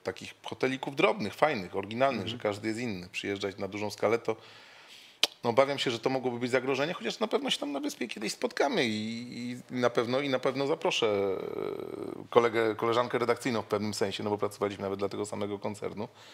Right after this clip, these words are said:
Speaker 1: e, na, no nie wiem, na, na, na lampkę wina, na,
Speaker 2: Na
Speaker 1: na
Speaker 2: Pili
Speaker 1: wodę
Speaker 2: Pili.
Speaker 1: mineralną, <laughs> na Pili Pili, żeby sobie, żeby sobie pogadać. Natomiast tak jak sobie tak kombinuję, bo zastanawiałem się, mm, a że umawialiśmy się, że zawsze szczerość tutaj i tak dalej, no to tak sobie myślę, że,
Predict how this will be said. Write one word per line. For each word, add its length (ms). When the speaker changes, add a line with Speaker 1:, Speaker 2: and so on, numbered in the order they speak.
Speaker 1:
e, 60
na, 500
no 140
nie 100
wiem, 140
na, 160
na, 120
na 200
lampkę 320
wina, 260
na, 200
Speaker 2:
Na 100
Speaker 1:
na 120
Speaker 2:
Pili 200
Speaker 1:
wodę 180
Speaker 2:
Pili. 120
Speaker 1:
mineralną, 400
<laughs> 260
na 80
Pili 280
Pili, 300
żeby 200
sobie, 300
żeby 180
sobie 200
pogadać. 380
Natomiast 360
tak 160
jak 180
sobie 240
tak 160
kombinuję, 480
bo 140
zastanawiałem 640
się, 120
mm, 920
a 100
że 200
umawialiśmy 540
się, 120
że 80
zawsze 300
szczerość 380
tutaj 240
i 40
tak 140
dalej, 220
no 100
to 80
tak 160
sobie 180
myślę, 280
że, 140